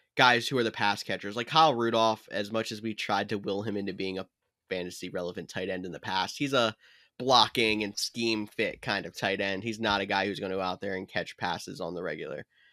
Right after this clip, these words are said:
Um, but yeah, it's, I'm interested to see, especially what happens with, like, Robert Tonyan, because he is the young star who ate up all those touchdowns two years ago and then all of a sudden kind of fell off the radar.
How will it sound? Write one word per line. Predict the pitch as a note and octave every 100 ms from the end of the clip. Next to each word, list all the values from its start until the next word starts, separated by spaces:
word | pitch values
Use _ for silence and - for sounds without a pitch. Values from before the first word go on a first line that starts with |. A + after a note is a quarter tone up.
| _ _ _
Um, | - A#1 C2+ G#2 _ -
but | A#2 G#2+ - _ _ _ _ _ _ -
yeah, | F#3+ A#2+ C#2+
it's, | C#3 C3+ - - - _ _ _ _ _ _ _ _
I'm | D#3
interested | F3+ F3 D#3+
to | C#3
see, | C3+ D3 C#3+ C3+
especially | A#2+ - C#3+ -
what | C3
happens | A2+ A2 A2
with, | G#2+ G2+
like, | G2+ G2+
Robert | G#2+ G2 G2
Tonyan, | - G2+ G2 G2
because | G2 F2+ G#2 F#2+
he | - A2+
is | G#2+ G#2+ G#2+
the | G#2+
young | G#2 G#2 G2 G2 F#2+
star | - - G2 G2 G2+
who | G#2+ G2 F#2+ F2+ E2 - _
ate | A#2 A#2
up | A2
all | A2 G#2+
those | G#2+
touchdowns | - G#2 - G#2+ G2 -
two | G#2+
years | G2+ F#2 G2
ago | G2 F#2 F2+
and | F#2+
then |
all | F#2 F2+
of |
a | G#2
sudden | - F#2 F#2+
kind | G#2+
of | F#2+
fell | - F#2+
off | F2+ F#2
the | F#2+
radar. | F#2+ F#2 F2+ F2+ F2+